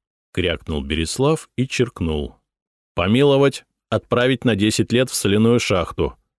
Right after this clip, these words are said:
а потом, коли выживут, приписать к крестьянской весе податными людьми». «Ее светлость Ванда прийти изволили», просунул голову в дверь секретарь. «Зови», — кивнул Береслав и поднялся навстречу.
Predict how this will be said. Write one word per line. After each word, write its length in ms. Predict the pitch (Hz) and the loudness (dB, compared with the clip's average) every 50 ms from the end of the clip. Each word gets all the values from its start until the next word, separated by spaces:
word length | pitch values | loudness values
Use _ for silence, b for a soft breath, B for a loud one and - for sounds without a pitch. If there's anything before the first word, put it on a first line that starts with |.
| _ _ - | _ _ -6
а 120 | 85 92 | -6 -4
потом, 400 | - 123 135 - 175 180 170 147 | -2 -2 0 2 2 2 2 2
коли 240 | - - 92 87 87 | 0 0 2 2 4
выживут, 500 | 92 117 156 175 170 180 175 175 175 - | 4 4 4 6 6 6 6 6 6 2
приписать 560 | - - - 185 - 101 - - 143 156 156 | 0 -2 -2 -2 -2 -2 0 2 2 2 0
к 160 | - - - | -2 -8 -10
крестьянской 760 | - - 123 110 - - - 113 117 117 107 - - 95 87 85 | -4 0 0 0 0 0 0 0 0 0 0 -2 -2 0 0 2
весе 400 | 104 139 151 - - 170 160 156 | 2 2 2 2 4 2 2 2
податными 640 | - - - 82 78 90 92 - - 101 95 98 98 | 2 -2 -2 0 0 0 -2 0 0 0 0 2 2
людьми». 480 | 95 92 90 87 80 76 71 65 62 - _ _ _ _ _ _ _ _ _ _ _ _ - | 2 0 0 -2 -4 -4 -6 -8 -12 -14 _ _ _ _ _ _ _ _ _ _ _ _ -4
«Ее 260 | 147 139 175 196 220 208 | 0 2 4 4 4 4
светлость 500 | - - 202 185 - 196 190 190 - 220 | 4 4 2 2 4 4 2 2 2 0
Ванда 380 | 202 196 180 143 107 101 92 | 2 2 4 4 2 2 0
прийти 400 | - 113 120 127 - - 135 117 | 0 0 0 0 0 2 2 2
изволили», 580 | 98 85 92 101 92 85 85 85 78 76 76 - - _ _ _ _ _ _ _ _ - | 2 2 2 0 0 2 0 0 -2 -4 -8 -12 -18 _ _ _ _ _ _ _ _ -10
просунул 600 | - - 78 76 - - 117 151 170 175 180 165 | -4 -4 -4 -2 0 0 0 2 2 2 2 2
голову 440 | 131 95 92 90 95 95 98 104 104 | 2 2 2 2 4 2 2 2 0
в 80 | 95 87 | 0 -2
дверь 260 | 80 85 80 78 71 | -4 -4 -4 -4 -4
секретарь. 720 | - - 82 - 85 85 82 - 80 71 71 71 - _ _ _ _ _ _ _ _ _ _ _ _ _ _ - | -6 -8 -8 -6 -6 -6 -6 -4 -2 -2 -4 -4 -8 _ _ _ _ _ _ _ _ _ _ _ _ _ _ -12
«Зови», — 500 | 71 73 90 101 110 113 98 82 76 - _ _ _ _ _ _ _ _ _ _ _ _ _ - | -8 -2 0 2 2 2 2 0 -2 -6 _ _ _ _ _ _ _ _ _ _ _ _ _ -8
кивнул 400 | - 92 87 90 87 82 80 76 | -6 -4 -2 -2 -2 -2 -2 -4
Береслав 680 | 73 78 78 80 - - - 143 165 175 - - _ _ _ _ _ _ _ _ - | -4 -6 -6 -6 -6 -2 -2 0 0 -2 -4 -8 _ _ _ _ _ _ _ _ -6
и 120 | 131 160 | -4 -4
поднялся 680 | 175 - 175 147 139 113 95 90 82 - - - 90 85 | -4 -2 -4 -2 0 0 0 0 0 -2 -4 -4 -4 -2
навстречу. 720 | 85 87 82 - - - 78 73 71 - - - 69 71 | -2 -4 -6 -8 -8 -6 -4 -4 -4 -4 -8 -12 -14 -16